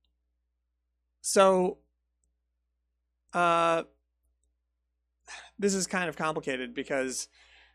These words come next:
uh, the dictionary tries to be as descriptive and loose as possible to cover any usage, uh, as many uses, usages as it, as it can. Um, but anyway, this is, I, you know, I get, I get at the point I'm making here. This is fine, actually.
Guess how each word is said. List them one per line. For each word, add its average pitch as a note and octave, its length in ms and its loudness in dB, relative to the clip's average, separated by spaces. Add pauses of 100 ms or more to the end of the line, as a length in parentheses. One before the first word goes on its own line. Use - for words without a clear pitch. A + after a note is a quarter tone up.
uh, D3 240 0
the E3 80 -2
dictionary A#3+ 400 4
tries F#3 240 0
to F3+ 80 -4
be D#3+ 140 0
as D3 320 2
descriptive D#3+ 680 -4
and C#3 300 -4
loose D#3 260 -2
as C3+ 140 -4
possible - 720 -2
to D3 100 -12
cover D3+ 540 0
any E3 260 -4
usage, - 580 -8 (440)
uh, C#3 220 2
as C#3+ 120 0
many E3 220 -2
uses, C3+ 480 -4 (120)
usages C#3+ 520 0
as B2 140 -8
it, B2 260 -16
as C3+ 140 -6
it - 100 -16
can. B2 560 -4 (580)
Um, C#3 760 4 (1000)
but C4 120 8
anyway, C4 200 8
this A3 180 4
is, B3 160 -4
I, B3 100 2
you D4 160 2
know, A3 80 8
I G#3 80 8
get, C4 200 2
I A3+ 120 4
get A3+ 140 6
at F#3+ 100 4
the D#3+ 60 -2
point B2 280 -2
I'm A#2+ 120 -2
making B2 260 -4
here. B2+ 200 -2
This E3+ 140 -4
is E3+ 120 -2
fine, A#2+ 320 -6
actually. C#3 440 -6